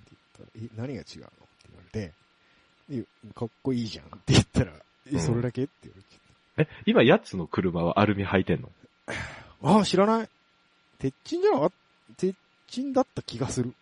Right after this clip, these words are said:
Speaker 2: ああ。
Speaker 1: どうだろう。あの、最近アルミ、鉄賃でもカバーつけるじゃないですか。
Speaker 2: あの、プラ-、プラノでしょ？
Speaker 1: プラノ。うん。
Speaker 2: うん。
Speaker 1: あれダセえよ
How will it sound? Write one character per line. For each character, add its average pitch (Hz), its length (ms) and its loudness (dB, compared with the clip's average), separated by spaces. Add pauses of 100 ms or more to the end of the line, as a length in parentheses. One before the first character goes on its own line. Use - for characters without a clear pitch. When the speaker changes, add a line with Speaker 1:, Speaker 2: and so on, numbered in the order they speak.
(160)
Speaker 2:
あ - 60 -6
あ。 - 20 0 (600)
Speaker 1:
ど 190 140 2
う - 20 2
だ 80 100 -6
ろ 71 80 -18
う。 - 80 -20 (760)
あ 165 100 2
の、 151 320 -2
最 247 160 -4
近 220 220 0
ア 175 80 6
ル 247 80 2
ミ、 262 280 -6 (160)
鉄 208 180 2
賃 311 200 -2
で 392 100 8
も 113 280 0 (160)
カ 160 120 0
バ 226 120 4
ー 226 40 2
つ - 80 -8
け 240 80 -6
る 135 60 -8
じ 85 60 -16
ゃ - 20 -20
な 101 40 -20
い - 20 -20
で - 60 -20
す - 60 -20
か。 - 60 -20 (960)
Speaker 2:
あ 82 120 0
の、 - 80 -2
プ - 180 -2
ラ-、 - 120 0
プ 120 120 2
ラ 90 100 4
ノ 64 100 -12
で 65 100 -10
し - 80 -10
ょ？ 110 140 -10 (140)
Speaker 1:
プ - 80 2
ラ 139 140 2
ノ。 90 200 -10 (200)
う 107 40 -12
ん。 90 40 -8
Speaker 2:
う - 20 -6
ん。 71 280 -12 (400)
Speaker 1:
あ 156 60 -10
れ 170 60 -12
ダ 127 140 -4
セ 170 160 2
え - 40 -2
よ - 60 -10